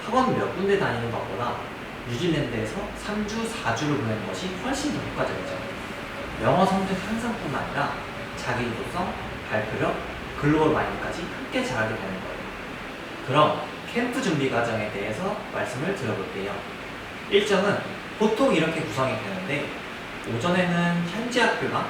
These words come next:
어학원에서 수업을 듣습니다. 그리고 오후에는 액티비티, 스포츠, 문화체험, 하이킹 등이 이어지고요. 저녁에는 홈스테이 가정에서 생활을 하면서 현지 가족과 자연스럽게 영어로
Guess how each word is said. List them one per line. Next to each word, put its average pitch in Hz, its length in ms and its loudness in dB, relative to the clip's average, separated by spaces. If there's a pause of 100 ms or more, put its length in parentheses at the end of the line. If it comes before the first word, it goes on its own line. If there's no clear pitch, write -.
(160)
어학원에서 156 520 4
수업을 139 340 -2
듣습니다. - 540 -6 (840)
그리고 131 200 2
오후에는 175 720 2 (440)
액티비티, 123 600 0 (340)
스포츠, 196 580 0 (280)
문화체험, 120 480 0 (520)
하이킹 254 380 2
등이 117 300 -2
이어지고요. - 680 0 (640)
저녁에는 180 800 4
홈스테이 247 480 0
가정에서 135 420 -2
생활을 156 440 2
하면서 196 480 0 (520)
현지 220 280 2
가족과 202 500 2
자연스럽게 202 600 2
영어로 113 280 2